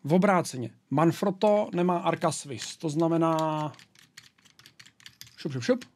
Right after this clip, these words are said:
musím šroubovat. Nemá to klasické uchycení, jak bychom chtěli. Ale zase má poměrně pevnou kulovou hlavu. Pojďme vyzkoušet, jak moc pevnou kulovou hlavu má. Čtvrtka závit.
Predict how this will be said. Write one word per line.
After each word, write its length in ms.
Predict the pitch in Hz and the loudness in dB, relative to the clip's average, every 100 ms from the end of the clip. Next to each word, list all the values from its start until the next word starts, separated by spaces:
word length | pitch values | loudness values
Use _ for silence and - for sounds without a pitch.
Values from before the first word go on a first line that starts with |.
| _ 196 | _ -4
musím 220 | 185 226 | 2 4
šroubovat. 460 | 202 170 147 113 - _ _ 135 | 6 6 6 2 -6 _ _ 4
Nemá 640 | 165 190 190 185 185 - _ _ _ _ _ | 6 6 4 2 0 -6 _ _ _ _ _
to 80 | 165 | -2
klasické 600 | 180 151 196 185 - 208 | -2 -2 -4 -8 -4 -2
uchycení, 720 | 175 190 185 185 170 170 170 | -2 -2 0 2 4 4 4
jak 140 | 170 | 2
bychom 280 | 156 151 160 | 2 4 4
chtěli. 320 | 131 - 127 113 - | 2 0 -2 -4 -4
Ale 200 | 127 139 | -2 -2
zase 540 | 131 - 143 151 262 | -4 -8 -4 -4 -4
má 180 | 175 170 | -2 -2
poměrně 440 | 180 196 202 220 190 | -2 -4 -2 -2 -2
pevnou 520 | 165 143 170 175 185 | -2 2 2 2 0
kulovou 460 | 185 170 165 175 | 0 2 4 2
hlavu. 280 | 147 151 113 | 2 0 0
Pojďme 280 | 107 156 202 | -6 -4 -2
vyzkoušet, 600 | 185 - 202 185 202 190 | -2 -2 -2 0 -2 0
jak 240 | 180 170 | -2 0
moc 360 | 175 170 180 - | 0 2 0 -6
pevnou 720 | - 175 160 175 175 175 175 - _ _ _ _ - _ _ - | 0 2 4 4 6 4 2 -4 _ _ _ _ -20 _ _ -4
kulovou 400 | - 170 170 175 | 2 4 4 2
hlavu 300 | 143 165 165 | 4 4 4
má. 360 | 151 110 - - _ _ _ _ _ _ _ _ _ _ _ _ _ _ _ - | 4 0 -6 -14 _ _ _ _ _ _ _ _ _ _ _ _ _ _ _ -20
Čtvrtka 500 | - 170 - - 143 | -10 -8 -8 -2 0
závit. 840 | 135 151 156 160 160 160 156 - | 4 4 6 6 6 4 0 -14